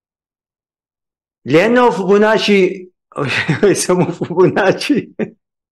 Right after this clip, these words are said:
<laughs> لأن هذا مشهور، ها؟ فقال لك: "ها، ستة، إذا ستة، اثناعش، ثمنتاش." تمام؟ زين، الأهرامات خو ثلاثية، ثلاثة، ستة، تسعة، اثناعش،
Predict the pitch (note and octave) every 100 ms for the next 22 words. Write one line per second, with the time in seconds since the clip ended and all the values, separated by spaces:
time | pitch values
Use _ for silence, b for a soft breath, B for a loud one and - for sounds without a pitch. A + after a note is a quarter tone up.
0 | _ _ - C4 - _ _ _ _ -
1 | F#3+ A3 A#3 B3 A#3+ A3 G3+ F#3+ A#3+ G#3+
2 | G3+ G3 - _ _ - E3 F#3+ A3+ C#4
3 | - _ _ _ _ E3 E3 G3 G3 D#3
4 | E3+ D3+ C#3+ A#3 A3+ - - _ _ _
5 | _ - - A#3+ - G3+ G3 E3+ F3 E3+
6 | G3 G3 F3+ G3 E3+ F#3 D3 E3+ F3+ F#3+
7 | E3 F3 - - _ _ _ _ _ _
8 | _ _ _ _ _ _ _ - D3+ D#3
9 | F#3+ D#4 - - _ _ _ _ _ _
10 | _ _ C3+ B2+ D3+ D3+ D#3+ E3+ F#3 G#3
11 | G3+ E3 F3+ F3 F3 E3+ E3+ D#3 D#3+ C3+
12 | A2+ - - D#3+ D#3 D3 C#3 C#3 C#3+ B2+
13 | C3+ C#3 B2+ B2+ C#3+ C3+ C3 - _